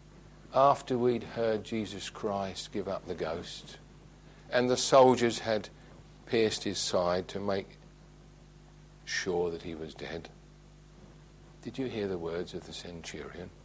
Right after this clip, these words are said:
"Truly, this was a righteous man."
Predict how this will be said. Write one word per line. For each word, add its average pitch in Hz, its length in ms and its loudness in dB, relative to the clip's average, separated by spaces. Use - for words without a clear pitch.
"Truly, 87 640 -2
this - 600 -6
was 76 120 -12
a 76 100 -10
righteous 85 760 -8
man." - 300 -10